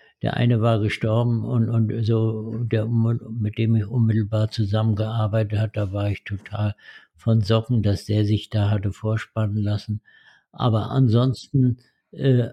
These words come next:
habe ich das versucht, alles zu ignorieren und ich wollte auch nicht wissen, wer unmittelbar über mich berichtet hat. Aber es haben viele sich ihre,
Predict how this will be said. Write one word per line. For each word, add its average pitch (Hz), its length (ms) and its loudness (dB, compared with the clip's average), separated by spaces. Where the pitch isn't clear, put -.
habe 117 380 0
ich - 140 -4
das - 440 -4
versucht, 120 560 -2
alles 113 340 -2
zu 113 360 -2
ignorieren 127 760 2
und 120 160 0
ich 101 160 0
wollte 120 380 0
auch 117 220 -4
nicht 117 260 -2
wissen, 123 340 0
wer 110 240 2
unmittelbar 120 1080 0
über 113 220 0
mich 110 280 0
berichtet 113 560 -2
hat. 101 240 -4
Aber 117 220 0
es - 160 -2
haben 113 240 2
viele 147 320 0
sich 120 260 0
ihre, 120 340 0